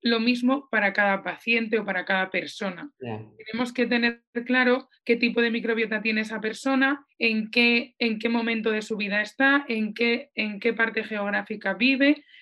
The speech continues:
Speaker 1: y
Speaker 2: Ujú.
Speaker 1: si puede tomar probióticos o no puede tomarlos. O sea,
Speaker 2: Ujú.
Speaker 1: al final, eh, tenemos que tener en cuenta que, que no podemos,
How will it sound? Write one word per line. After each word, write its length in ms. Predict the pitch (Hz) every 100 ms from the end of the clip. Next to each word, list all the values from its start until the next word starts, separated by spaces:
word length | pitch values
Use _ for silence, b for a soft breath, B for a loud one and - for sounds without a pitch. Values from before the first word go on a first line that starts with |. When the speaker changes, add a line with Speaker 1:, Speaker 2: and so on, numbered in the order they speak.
| B
Speaker 1:
y 280 | 247 - 135
Speaker 2:
Ujú. 240 | - -
Speaker 1:
si 220 | - 240
puede 580 | 208 214 220 233 262 277 -
tomar 340 | 240 220 220
probióticos 580 | 240 233 247 285 320 -
o 80 | 214
no 180 | 202 220
puede 200 | 302 254
tomarlos. 720 | - 180 294 - - - -
O 260 | _ _ _
sea, 280 | - 214 196
Speaker 2:
Ujú. 80 | 135
Speaker 1:
al 180 | 208 208
final, 480 | 208 220 269 294 _ _ _ _ -
eh, 460 | 247 220 220 208 -
tenemos 340 | 202 220 247
que 140 | 262
tener 240 | 247 254 254
en 160 | 254
cuenta 400 | 247 262 254 294 294
que, 280 | 214 208 -
que 120 | 196
no 140 | 196
podemos, 640 | 226 277 247 233 220 -